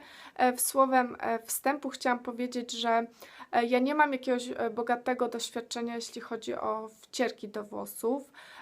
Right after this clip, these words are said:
E, gdzieś półtora roku temu, e, zakupiłam moją pierwszą, e, wcierkę, którą dostałam na rynku angielskim. E, i jest to wcierka Grow Gorgeous. E, no ale że, e,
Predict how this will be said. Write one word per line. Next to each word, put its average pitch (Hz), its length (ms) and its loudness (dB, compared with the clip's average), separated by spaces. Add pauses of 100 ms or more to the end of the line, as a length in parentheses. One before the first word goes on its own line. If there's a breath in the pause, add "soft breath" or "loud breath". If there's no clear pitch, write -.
E, 226 260 6
gdzieś 247 420 -4
półtora 294 460 4
roku 254 280 -2
temu, 240 720 2
e, 220 440 -2
zakupiłam 233 640 -2
moją 226 300 -2
pierwszą, 247 640 0
e, - 280 -4
wcierkę, 214 840 -4
którą 233 320 -6
dostałam 233 420 -2
na 233 120 -2
rynku 226 540 -4
angielskim. 233 1000 -4
E, 233 200 2
i 240 220 -12
jest 269 280 0
to 247 100 0
wcierka 247 640 -2
Grow 233 480 0
Gorgeous. 220 880 0 (600 loud breath)
E, 247 240 2 (100)
no 285 180 2
ale 302 360 8
że, 262 520 4
e, 254 120 -2